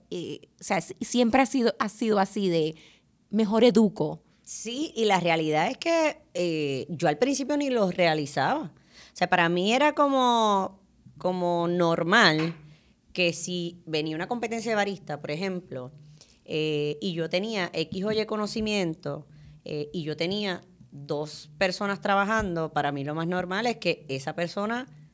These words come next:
Speaker 2: compitiera y yo, pues, apoyarlo
Speaker 1: Sí.
Speaker 2: en la medida que yo
Speaker 1: No era
Speaker 2: pudiera.
Speaker 1: de, "Yo, yo me quiero traer el, el, el,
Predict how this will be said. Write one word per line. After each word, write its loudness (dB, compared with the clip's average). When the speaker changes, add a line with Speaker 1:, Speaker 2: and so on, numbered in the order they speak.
Speaker 2:
compitiera 0
y -6
yo, -2
pues, 0
apoyarlo 2
Speaker 1:
Sí. 0
Speaker 2:
en 2
la -2
medida -2
que 2
yo 4
Speaker 1:
No 6
era 12
Speaker 2:
pudiera. 10
Speaker 1:
de, -2
"Yo, 2
yo 0
me 0
quiero 0
traer 4
el, 2
el, 2
el, 2